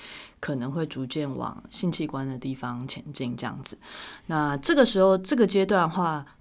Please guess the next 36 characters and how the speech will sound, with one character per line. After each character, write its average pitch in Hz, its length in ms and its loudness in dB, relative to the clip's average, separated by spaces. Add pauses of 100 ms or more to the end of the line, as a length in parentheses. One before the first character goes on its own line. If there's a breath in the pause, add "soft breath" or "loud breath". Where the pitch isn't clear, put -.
呃， 120 260 -6
双 175 180 -2
方 190 140 2
的 165 80 2
身 180 240 -2
体 170 140 -4
也 117 120 -4
都 131 140 -4
会 147 160 -2
有 123 140 -2
一 127 40 -4
些 139 160 -4
比 127 120 -6
较 139 180 -4
明 127 160 -6
显 - 160 -10
的 - 60 -12
生 135 180 -6
理 135 100 -4
反 - 280 -12
应， 123 180 -4
除 135 220 -6
了 135 80 -4
一 170 100 -6
般 139 300 -2
你 127 140 -2
眼 110 240 -6
睛 151 220 -2
就 170 160 -2
肉 165 160 0
体 - 120 -6
上 139 200 -4
可 131 120 -8
以 - 80 -4
感 - 240 -12
觉 - 100 -14